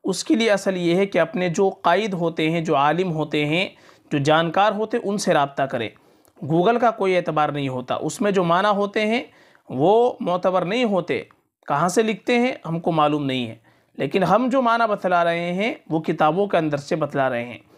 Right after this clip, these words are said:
हाँ, अगर कोई माना ऐसा है जो हमने बतलाया हो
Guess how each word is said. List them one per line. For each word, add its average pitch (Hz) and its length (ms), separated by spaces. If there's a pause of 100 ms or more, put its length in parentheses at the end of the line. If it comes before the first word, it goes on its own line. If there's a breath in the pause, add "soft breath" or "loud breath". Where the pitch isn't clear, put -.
(340 soft breath)
हाँ, 202 220
अगर 247 220
कोई 202 200
माना 190 340
ऐसा 175 300
है 180 380
जो 147 240
हमने 170 400
बतलाया 160 480
हो 190 280